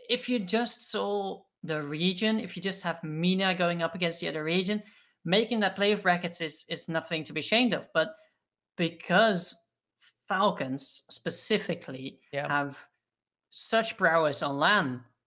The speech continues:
Speaker 1: and are so good at beating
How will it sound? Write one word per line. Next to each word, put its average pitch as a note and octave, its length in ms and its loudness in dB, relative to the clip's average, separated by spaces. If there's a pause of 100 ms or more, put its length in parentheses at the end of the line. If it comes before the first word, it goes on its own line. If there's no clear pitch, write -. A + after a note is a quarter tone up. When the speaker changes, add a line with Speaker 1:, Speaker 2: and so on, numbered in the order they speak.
(120)
Speaker 1:
and D3 340 -2
are D#3 240 6
so G#3 380 2
good F3+ 480 0
at D3 420 -2 (600)
beating F3 800 0